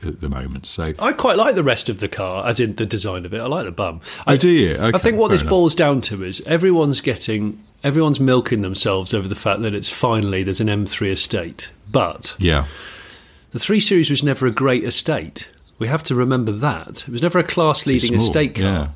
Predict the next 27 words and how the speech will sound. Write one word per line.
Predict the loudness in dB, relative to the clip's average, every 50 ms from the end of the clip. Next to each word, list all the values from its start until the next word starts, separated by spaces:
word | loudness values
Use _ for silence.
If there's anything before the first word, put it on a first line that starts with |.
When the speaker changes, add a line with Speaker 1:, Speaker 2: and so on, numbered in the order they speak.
| -12 _ _ -8
Speaker 2:
It's | -2 0
always | 2 2 4 4
in | 2 2
a |
small | 2 0 0 2 2 2 2 2 2
estate | 0 0 0 -2 -2 0
car. | -2 -2 0
Yes, | 2 2 2 2 2 0 -2
twin | -4 -2 -2 -2 0 0 0
tailgate, | 0 0 0 0 0 0 0 0 0 0
that | -2 -2 -2
is | -2 -2 -2 -2
useful, | -2 -4 -6 -6 -6 -6 -8 -6
great. | -4 -4 -6 -6 -6 -10 -14 -16 -20 -20 -20 -20 -20 -20 -20 -20 -20 -20 -20 -20 -20 -20 -18 -10 -4 -2
Speaker 1:
Hmm. | 0 2
Speaker 2:
But | 2 0
the | 0
five | 0 2 2 4 4 4 2 2
was | 0 0
always | 2 2 2 0 -2 -2
the | -4
genuinely | -4 -2 -2 0 0 0 -2 -4 -4 -4
useful | -4 -4 -4 -4 -4 -6 -6 -6
estate | -4 -4 -2 -2 -4 -6 -6 -8
car. | -12 -14 -12 -12 -12 -14 -16 _ _ _ _ -20 -20 -20 -20 -20 -20 -20 _ _ _ _
Um, | -2 0 0 0 2 2
Speaker 1:
Yeah. | 2 2 2 0